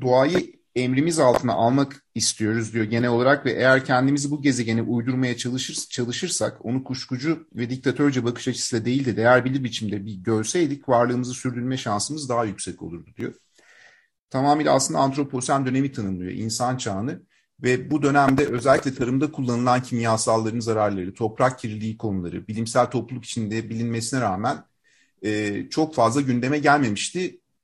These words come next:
Ancak bu tür problemler ne zaman gündeme geldi? Bin dokuz yüz altmış iki yılında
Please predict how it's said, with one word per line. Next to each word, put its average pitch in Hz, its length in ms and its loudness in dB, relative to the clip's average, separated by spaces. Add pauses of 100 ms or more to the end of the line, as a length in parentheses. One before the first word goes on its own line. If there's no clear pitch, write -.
(320)
Ancak 135 540 2
bu 156 200 0 (300)
tür 127 380 -2
problemler 123 760 2
ne 143 160 0
zaman 107 360 -2
gündeme 101 340 -4
geldi? 110 340 0
Bin 127 140 2
dokuz 127 200 -4
yüz 113 60 -6
altmış 117 340 -2
iki - 140 -10
yılında 107 460 -4